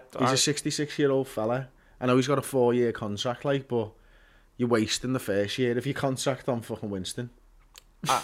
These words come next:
Speaker 2: it's, I was surprised that he took this job. I was surprised he wanted this job. This was one of the ones we had ranked lowest,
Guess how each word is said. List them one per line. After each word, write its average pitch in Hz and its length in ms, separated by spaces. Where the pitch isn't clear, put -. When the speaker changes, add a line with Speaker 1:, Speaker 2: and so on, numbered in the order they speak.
Speaker 2:
it's, - 460
I 160 120
was 170 180
surprised 143 580
that 135 80
he 135 140
took - 240
this 131 120
job. 151 320
I - 40
was 135 100
surprised 135 380
he 135 100
wanted 123 460
this 139 160
job. 147 320
This 135 160
was 131 100
one 131 120
of 123 40
the 123 60
ones 127 200
we 117 160
had 117 220
ranked 117 220
lowest, 107 480